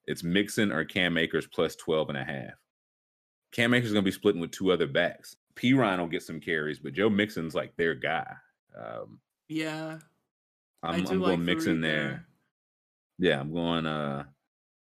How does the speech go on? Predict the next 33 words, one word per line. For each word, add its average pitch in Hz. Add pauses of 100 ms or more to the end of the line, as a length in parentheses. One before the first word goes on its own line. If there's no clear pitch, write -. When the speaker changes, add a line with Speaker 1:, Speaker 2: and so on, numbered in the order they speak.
(360)
Speaker 1:
going 120
Mixon 107
there. 90
Thirteen 101
and 90
a -
half 87
is -
just 80
not 71
big 71
enough 69
to 67
me. 65 (1160)
Rushing 104
attempts, 98
I 95
might 107
just 78
go, 67 (140)
nope, 127
nope, 107
that's 82
three 98
right 101
there, 101
blocking 85
that 95
in. 90
I -
Speaker 2:
<laughs> 98
Speaker 1:
will 92
not, 92